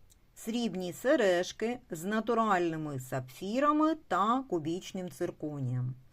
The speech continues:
Розмір поверхні тридцять один на сімнадцять міліметрів, сапфіри чотири та чотири на три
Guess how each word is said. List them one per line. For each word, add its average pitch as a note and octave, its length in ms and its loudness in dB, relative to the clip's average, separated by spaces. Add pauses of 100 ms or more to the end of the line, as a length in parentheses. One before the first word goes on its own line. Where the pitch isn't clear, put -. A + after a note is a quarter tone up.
(320)
Розмір D4+ 520 4
поверхні G#3+ 580 4
тридцять G3+ 520 0
один E3+ 400 2
на E3 120 -4
сімнадцять D#3+ 680 -6
міліметрів, A3 840 -2 (280)
сапфіри F#3+ 840 2 (240)
чотири F#3+ 840 0
та C#4 380 0
чотири A3+ 600 0
на F3+ 180 -2
три F3 420 -2